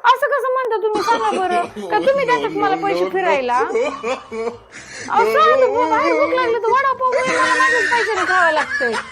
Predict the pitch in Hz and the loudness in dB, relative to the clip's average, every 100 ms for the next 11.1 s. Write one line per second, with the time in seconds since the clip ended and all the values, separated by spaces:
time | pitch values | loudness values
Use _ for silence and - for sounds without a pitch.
0 | - - 415 539 523 508 453 415 403 359 | -6 -2 0 0 -2 -2 -2 -2 0 -2
1 | 302 269 277 277 262 453 466 359 427 392 | -2 -2 -2 -2 -4 -4 -2 0 0 2
2 | 427 440 427 415 466 440 440 392 370 370 | 0 2 2 0 0 -2 -2 -2 -2 0
3 | 370 349 302 302 311 320 - - - 339 | 0 2 2 2 0 -2 -10 -18 -4 0
4 | 349 523 508 539 508 466 440 427 427 440 | 2 2 -2 -2 0 0 -2 -2 0 0
5 | 403 392 392 359 349 453 466 415 403 427 | -2 -2 -4 -4 -2 0 -2 -4 -4 -4
6 | 392 370 381 403 370 392 339 349 339 349 | -2 -2 -2 -2 -2 -2 -2 -4 -4 -4
7 | 370 330 277 262 285 - - - - - | -4 -4 -4 -4 -4 -10 -20 -20 -20 -20
8 | - - - - - - - - - - | -20 -20 -20 -20 -20 -20 -20 -20 -20 -10
9 | - 381 523 622 622 587 554 494 480 370 | -4 0 4 4 4 0 0 -2 -2 -2
10 | 247 - 294 302 370 370 392 392 359 302 | -6 -8 -6 -4 -2 0 -2 -2 -4 -6